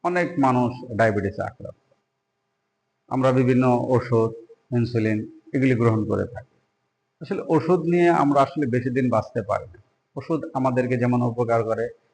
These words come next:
ঠিক তেমনি তার পাশাপাশি আমাদের শরীরের ক্ষতিও করে। যদি আমরা একটু সচেতন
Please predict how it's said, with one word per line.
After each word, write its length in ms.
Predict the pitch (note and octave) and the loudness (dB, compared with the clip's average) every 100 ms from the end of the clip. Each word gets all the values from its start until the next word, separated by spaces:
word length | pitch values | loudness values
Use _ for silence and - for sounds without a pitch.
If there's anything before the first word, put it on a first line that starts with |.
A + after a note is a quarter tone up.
| _ | _
ঠিক 120 | F3 F3 | -8 -4
তেমনি 260 | - B2+ B2+ B2+ | -2 0 0 0
তার 140 | A#2 A2 | -2 0
পাশাপাশি 440 | A#2 B2 A#2 A#2 B2+ | -2 0 -2 -2 -2
আমাদের 240 | A2 G#2+ A2 - | -2 -4 -6 -4
শরীরের 380 | A2+ A2 A2+ D#3+ _ _ _ _ _ _ | -4 -2 -4 -8 _ _ _ _ _ _
ক্ষতিও 380 | - G2+ G#2 F#2 | -10 -4 -4 -4
করে। 260 | - - - _ _ _ _ - | -8 -14 -18 _ _ _ _ -8
যদি 200 | A#2 E3+ | 0 2
আমরা 180 | F#3 F#3 | 2 2
একটু 260 | F#3 - G#3 | -2 -4 -4
সচেতন 460 | - C3+ D3 B2+ | -2 0 0 2